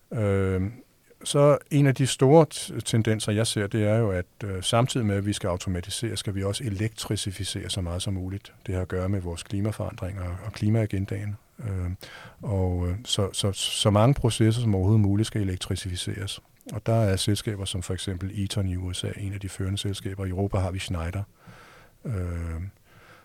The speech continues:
som, som eksempel. Øhm, det område, hvor at, øh,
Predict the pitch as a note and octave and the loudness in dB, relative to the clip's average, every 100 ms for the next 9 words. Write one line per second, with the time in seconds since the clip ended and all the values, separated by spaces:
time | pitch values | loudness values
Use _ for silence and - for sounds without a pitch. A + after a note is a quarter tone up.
0 | - - - G2+ A2 - F2 F2 - - | -20 -14 -6 -6 -4 -4 -2 -4 -8 -8
1 | G2+ F#2+ - _ C#4+ D4 B2+ F#2+ F2+ F2 | -8 -10 -12 _ -20 -10 -6 -2 -2 -4
2 | G2+ - - - - - - - _ _ | -6 -12 -20 -20 -20 -20 -20 -20 _ _
3 | - - - C#3 C3 D3 C3 A2+ A2 A2+ | -20 -20 2 8 10 12 10 10 8 6
4 | A2 G2+ F#2+ _ A2 G2 F#2 | 4 2 0 _ -2 0 -2